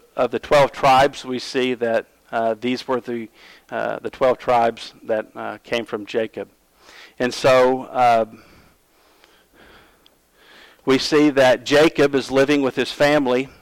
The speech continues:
uh, in this land, but a severe famine, uh, hits the land. And so Jacob decides he'll take his family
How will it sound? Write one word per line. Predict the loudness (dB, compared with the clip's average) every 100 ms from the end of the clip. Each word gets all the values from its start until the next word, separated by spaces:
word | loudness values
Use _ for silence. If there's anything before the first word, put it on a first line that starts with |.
| _
uh, | -6 -2 -2 -4 -4
in | 0 0
this | 0 -2
land, | -2 -2 -6 -12 _ _ -2
but | 2 4
a | 4 2
severe | 0 -4 0 2 2
famine, | 0 0 2 2 -2 -4 _ _ _
uh, | 0 2
hits | 2 -2 -2
the | -4
land. | -2 -2 -4 -10 -20 _ -12
And | -8 -8
so | 0 4 4 2 -6 -20
Jacob | -2 0 2 0
decides | -2 0 2 2 2
he'll | -2
take | 0 0 0
his | -4 -6
family | -2 0 0 -2 -4